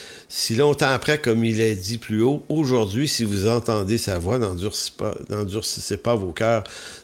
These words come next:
Donc, on peut avoir de la peine pour nos proches qui connaissent pas l'Évangile, mais nos proches connaissent pas l'Évangile, euh, c'est pas fini. Ils sont toujours vivants,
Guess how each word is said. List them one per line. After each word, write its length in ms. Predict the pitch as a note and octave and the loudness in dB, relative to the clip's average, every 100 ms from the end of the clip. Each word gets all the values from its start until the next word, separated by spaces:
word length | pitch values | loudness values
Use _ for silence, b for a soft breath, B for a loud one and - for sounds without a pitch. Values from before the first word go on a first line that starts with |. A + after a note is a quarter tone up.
| - | -2
Donc, 280 | A#2 B2+ - B B - | 0 0 -4 B B -4
on 120 | A2 | 0
peut 100 | C3+ | 2
avoir 200 | C#3 D#3+ | 4 4
de 60 | |
la 100 | A#2+ | 2
peine 260 | G2 C#3 D3 | 2 0 0
pour 120 | A#2 | -2
nos 140 | G#2 F#2 | -2 -2
proches 520 | - A#2 C3+ - - | -4 -4 -4 -10 -10
qui 40 | |
connaissent 300 | A2 G#2 G2 | -6 -4 -4
pas 120 | - | -4
l'Évangile, 680 | A2+ G2+ F#2+ F#2 E2+ B2+ D2+ A#2+ - B B B B B B - | -4 -2 -2 -4 -4 -6 -6 -10 -14 B B B B B B -12
mais 640 | F#2+ G2 G2+ G#2 G#2 G2+ G2+ | -8 -4 -2 0 0 -2 -2
nos 140 | G2 | -4
proches 280 | - - C#3 | -4 -4 -4
connaissent 320 | - A2+ G#2+ | 0 0 0
pas 100 | - | 0
l'Évangile, 680 | A#2+ A2 G#2+ F2+ B2 D3+ C3+ | 0 2 -2 -2 0 0 0
euh, 320 | G2+ F2 D#2+ - | -2 -2 -4 -8
c'est 180 | - - | -10 -8
pas 100 | B2+ | -6
fini. 360 | - B2 A#2+ C#3+ _ _ b b b b | -4 -2 -2 -6 _ _ b b b b
Ils 60 | - | -6
sont 160 | G#2+ | -4
toujours 360 | G2+ A#2+ C3 C#3 | 0 2 4 4
vivants, 420 | A#2 A2 A2 C3 | 2 0 0 -2